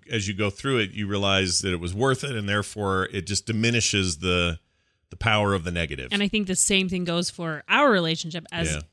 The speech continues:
Speaker 2: as a couple. You're committed, so you are going to make it work.
Speaker 1: Yeah, I think that's it. And just talk, man. And sometimes I'll, you know what? Here, I'll make an admission right now. Here's a, here's a healing moment.
Speaker 2: Okay. <laughs>
Speaker 1: Kim will say,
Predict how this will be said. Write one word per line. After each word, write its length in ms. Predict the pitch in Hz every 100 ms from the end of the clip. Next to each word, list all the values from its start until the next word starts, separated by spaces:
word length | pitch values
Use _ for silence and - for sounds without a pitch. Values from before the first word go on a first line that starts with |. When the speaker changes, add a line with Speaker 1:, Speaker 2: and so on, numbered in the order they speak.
| _
Speaker 2:
as 160 | - 170
a 60 | 165
couple. 560 | - 269 202 175 165 _ _ _ _ _ -
You're 140 | 165
committed, 580 | - 220 269 185 185 220 _
so 260 | 190 185 175
you 320 | 175 175 170
are 100 | 156
going 220 | 165 165 160
to 60 |
make 180 | 151 147
it 60 | 151
work. 280 | 170 - -
Speaker 1:
Yeah, 240 | 131 87 85 _ -
I 60 |
think 140 | 135 135
that's 200 | 131 139
it. 160 | 123 - _ _ _ _ _ _
And 120 | 123
just 160 | 127 -
talk, 320 | - 120 104 87
man. 340 | 90 101 110 - _ _ _ _ -
And 160 | 127
sometimes 400 | - 202 208 175 -
I'll, 220 | 156 180
you 80 | 131
know 100 | 135
what? 200 | 151 165
Here, 180 | 120 -
I'll 80 | 113
make 220 | 123 120
an 100 | 107
admission 380 | 107 104 - 110
right 140 | 110
now. 200 | 104 98
Here's 240 | 92 107 98
a, 120 | 85
here's 200 | 117 104
a 40 |
healing 340 | 95 101 87 80
moment. 320 | 82 80 98
Speaker 2:
Okay. 380 | 233 190 208 285 - - - - - - -
<laughs> 720 | _ _ _ _ _ _ _
Speaker 1:
Kim 260 | - 135 139
will 140 | 127
say, 600 | - 117 104 98 95 92